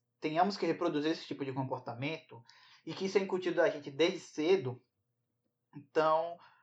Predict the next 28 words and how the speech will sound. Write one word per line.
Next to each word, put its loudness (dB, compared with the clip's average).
é, -6
não 10
dá 10
pra 10
você 8
não 6
ser. 0
O -18
que 4
você 10
pode 8
tentar 4
é 6
lutar 8
contra 8
isso, 2
é 0
tipo, -6
é, 2
não 8
reproduzir 4
esses 0
comportamentos, 2
é, 0
é 0
criticar 2
quando -2
esses, -8